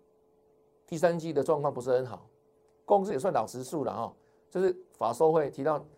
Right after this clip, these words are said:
第三季有些状况哦，财报可能不理想哈。那股价你看哦，这个波段几乎没什么涨到嘛，难道前两天有没有就开始破线了？破什么线？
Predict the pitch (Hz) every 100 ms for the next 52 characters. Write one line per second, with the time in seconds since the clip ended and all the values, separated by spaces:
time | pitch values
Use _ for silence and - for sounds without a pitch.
0 | _ _ - 170 160 160 156 135 110 135
1 | 160 127 135 110 - - 123 101 - _
2 | _ _ _ _ _ _ _ _ _ _
3 | _ - 139 165 - 120 131 135 131 110
4 | 135 - _ _ _ _ 185 185 135 180
5 | 147 170 147 147 147 - _ _ _ _
6 | _ _ _ _ - 214 185 202 185 196
7 | 175 165 147 123 165 127 90 - _ _
8 | _ _ _ _ 139 202 190 180 185 135
9 | 175 143 143 113 - _ _ _ _ _
10 | _ 185 185 147 180 156 160 120 - 175
11 | 147 156 135